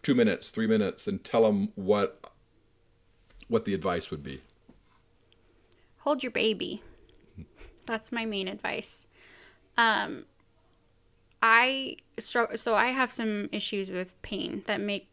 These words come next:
Speaker 2: it hard for me to lift things, um, and hard for me to stand for long periods of time.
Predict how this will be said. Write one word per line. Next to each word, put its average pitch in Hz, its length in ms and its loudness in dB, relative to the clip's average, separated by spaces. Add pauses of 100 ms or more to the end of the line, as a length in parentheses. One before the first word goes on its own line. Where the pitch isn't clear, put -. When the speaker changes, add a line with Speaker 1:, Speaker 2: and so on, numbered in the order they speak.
(120)
Speaker 2:
it 202 220 0
hard 247 260 -4
for 269 100 -6
me 247 160 -2
to 214 80 -4
lift 185 360 -6
things, 294 520 -2 (380)
um, 190 400 0 (440)
and 185 280 -4
hard 208 180 0
for 226 80 -4
me 202 80 -2
to 175 100 -6
stand 220 580 -4 (260)
for 285 180 -4
long 277 240 -4
periods 277 460 -6
of 262 120 -12
time. 254 320 2